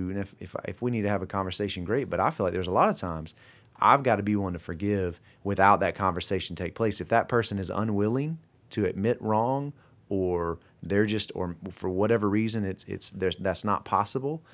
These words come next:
Um, I mean, man, sometimes people pass away and you don't even have the chance to have that conversation. I think sometimes those are the hardest things to overcome as far as forgiveness, because you f-, it,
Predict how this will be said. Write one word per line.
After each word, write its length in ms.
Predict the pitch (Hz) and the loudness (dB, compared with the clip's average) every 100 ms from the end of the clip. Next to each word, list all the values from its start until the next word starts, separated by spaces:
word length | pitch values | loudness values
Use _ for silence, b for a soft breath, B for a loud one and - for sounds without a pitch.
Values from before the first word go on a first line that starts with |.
| b b - | b b -12
Um, 340 | 92 90 87 - | -8 -6 -6 -6
I 80 | 98 | -4
mean, 260 | 101 98 - | -2 -2 -4
man, 180 | 110 117 | -4 -2
sometimes 480 | 123 127 127 113 - | -4 -4 -4 -4 -4
people 560 | 123 113 120 117 - _ _ - | -8 -4 -2 -2 -6 _ _ -2
pass 300 | 110 127 120 | 0 2 2
away 400 | 110 139 - - _ | 0 0 -6 -16 _
and 100 | 95 | -6
you 100 | 104 | -2
don't 120 | 143 123 | 0 0
even 140 | 107 | -2
have 160 | 107 95 | -2 -4
the 60 | |
chance 360 | - 123 202 - | -4 -2 -2 -4
to 100 | 82 | -6
have 140 | 80 | -6
that 160 | 82 - | -8 -8
conversation. 640 | - - - - - - _ b b b - | -10 -10 -10 -10 -12 -16 _ b b b 2
I 120 | 139 | 4
think 200 | 170 87 | 4 -2
sometimes 440 | 170 180 123 98 | -4 -2 -2 0
those 240 | 98 151 147 | 2 0 0
are 40 | |
the 160 | 95 82 | -2 -2
hardest 800 | - - 156 170 110 92 - - b b b b b b b b b _ | -4 -6 -4 -2 -2 -4 -8 -12 b b b b b b b b b _
things 300 | 135 139 131 | 2 2 2
to 100 | - | 0
overcome 640 | 110 110 98 - 135 170 104 | 0 2 0 -2 0 0 0
as 100 | - | 0
far 220 | 107 98 | 2 0
as 80 | - | 0
forgiveness, 440 | 92 113 160 135 | -4 -2 0 -2
because 360 | - 101 104 92 | -2 -4 -4 -4
you 60 | |
f-, 260 | 90 - - | -8 -10 -10
it, 240 | 95 92 | -8 -10